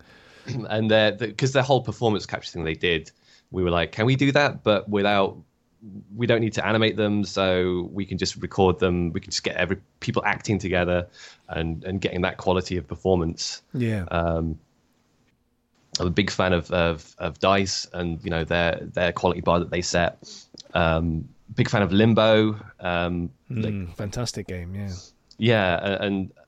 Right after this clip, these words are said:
Speaker 1: just the restraint that the audio has in, in, in something like Limbo, you know, where you can, you can actually be quite subtle and quiet and then have big moments where everything gets very loud for a, for a while, um, but also do more interesting things with audio,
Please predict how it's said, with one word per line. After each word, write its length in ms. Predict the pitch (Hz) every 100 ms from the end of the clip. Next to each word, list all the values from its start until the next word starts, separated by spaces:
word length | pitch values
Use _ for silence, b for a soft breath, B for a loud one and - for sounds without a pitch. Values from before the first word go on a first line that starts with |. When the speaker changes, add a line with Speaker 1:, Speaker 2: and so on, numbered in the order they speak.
| _ -
Speaker 1:
just 200 | - 127
the 60 | 117
restraint 600 | 98 - - 104 90 - _ _ _ _ _ _ _ _
that 120 | -
the 120 | - 87
audio 340 | 90 82 85
has 260 | 85 82 85
in, 100 | 82
in, 260 | 87 82 76
in 200 | 82 82
something 240 | 73 87 80
like 140 | 76
Limbo, 420 | 85 82 78 - - b b b b _ -
you 80 |
know, 140 | 85 73 64 80
where 160 | 90
you 140 | 85 85
can, 260 | 85 80
you 100 | 87
can 100 | 85
actually 200 | 80 -
be 80 | 78
quite 300 | - 87 76
subtle 420 | - 90 - 80
and 100 | 78
quiet 420 | 73 85 82 78 - b b b b
and 140 | 87 80
then 180 | 80 78
have 320 | 80 73 69 _ _ _
big 160 | 85 78
moments 500 | 82 80 73 - -
where 200 | 73 69
everything 240 | 78 73
gets 160 | 85 -
very 140 | 73
loud 360 | 73 78 78 78
for 160 | - 82
a, 100 | 78
for 160 | -
a 40 | 80
while, 440 | 80 76 78 78 B B B -
um, 400 | 82 80 78 76 -
but 120 | 92
also 240 | 92 92
do 160 | 95 98
more 140 | 90
interesting 320 | 87 101 87 85
things 200 | 87 85
with 100 | 80
audio, 400 | 85 90 110